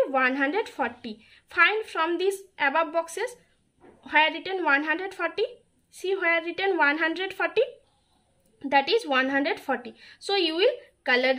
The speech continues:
this box with green color. Okay. Then two hundred two, like that two hundred two. That is two hundred two.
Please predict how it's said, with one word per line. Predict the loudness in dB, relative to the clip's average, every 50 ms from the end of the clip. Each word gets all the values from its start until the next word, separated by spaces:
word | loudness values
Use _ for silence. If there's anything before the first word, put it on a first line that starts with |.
| 2 0
this | 4 4 4 2 2
box | 2 4 4 6 6 4 0 -4 -10 -6
with | -2 -2 -2 -2 -4 -8 -4
green | -2 2 4 4 4 4 4
color. | 4 4 4 4 2 0 -2 -6 -16 -20 -20 -6 -6
Okay. | -6 -4 0 0 0 0 0 -6 -14 _ _ _ _ _ _ _ -2
Then | 0 0 0 0 -2 -10 -20 _ _ _ _ _ _ 2
two | 2 2 6
hundred | 6 4 4 4 0 -2 -4 -4 -6 -6
two, | 0 0 0 0 0 -8 -14 _
like | 2 4 4 4 2 0
that | -4 -6 -6 -8 -10 _ _
two | 2 4 4 4 4 2
hundred | 0 0 0 0 0 -2 -2 -4 -4 -6 -4
two. | -2 -2 -2 -4 -6 -14 _ _ _ _ _
That | -8 -6 -2
is | -2 -2 -2 -2 -6 -16 -20 _ _
two | -2 2 2 2 0 0
hundred | -4 -4 -2 0 0 0 0 2 0 0 0 -2 -12 -20 _ _ _ _ _
two. | -2 -2 0 -2 -4 -8